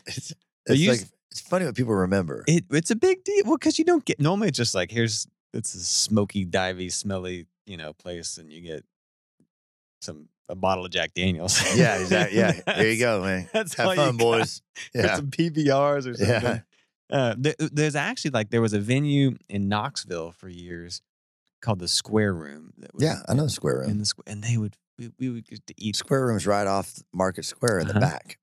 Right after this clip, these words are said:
Speaker 2: Yeah.
Speaker 1: Yeah, it's a
Speaker 2: And they
Speaker 1: great
Speaker 2: had,
Speaker 1: spot.
Speaker 2: but they would feed us so well, and, like, they actually let us stay. They had, like, bunk beds and stuff.
Speaker 1: Yeah.
Speaker 2: But just, like, we would, we always wanted to play the Square Room because it, they would take care of us, and so,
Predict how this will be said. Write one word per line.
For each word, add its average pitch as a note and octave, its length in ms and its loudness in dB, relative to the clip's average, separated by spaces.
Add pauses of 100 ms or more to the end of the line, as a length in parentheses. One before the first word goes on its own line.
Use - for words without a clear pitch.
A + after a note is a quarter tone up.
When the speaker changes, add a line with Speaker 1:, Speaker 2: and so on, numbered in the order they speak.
(160)
Speaker 2:
Yeah. G2 260 4
Speaker 1:
Yeah, F2+ 320 0
it's F2 180 -2
a E2+ 40 0
Speaker 2:
And A2+ 100 4
they F#2+ 40 6
Speaker 1:
great G2+ 80 6
Speaker 2:
had, G2 100 -2
Speaker 1:
spot. - 280 -4
Speaker 2:
but A2+ 120 2
they B2 120 4
would A2 200 0
feed C#3+ 440 -4
us B2+ 140 -4
so A#2+ 340 0
well, A#2 640 4
and, F2+ 160 -4
like, E2 200 -12
they G2+ 260 0
actually B2+ 340 -2 (120)
let G2+ 160 -4
us - 100 -2
stay. F2 300 0
They E2 140 -2
had, F#2 140 -14
like, E2 140 -12 (120)
bunk F#2+ 220 -14
beds F#2+ 300 -8
and G2+ 100 -14
stuff. - 260 -14 (280)
Speaker 1:
Yeah. C#2+ 200 -2 (340)
Speaker 2:
But D3+ 120 2
just, D3+ 280 -2
like, G#2 260 -2 (100)
we A2+ 80 -10
would, F#2 80 -10 (100)
we F#2 140 -10
always E2 200 -6
wanted G2+ 120 -6
to - 40 -8
play A#2+ 80 4
the C3 60 0
Square E3+ 260 2
Room - 300 -2
because F#2+ 340 0
it, G2+ 160 -2
they E2 200 -4
would - 180 -10
take A#2+ 200 0
care F3 260 2
of B2+ 120 0
us, - 260 -2
and G2 120 -10
so, - 220 -8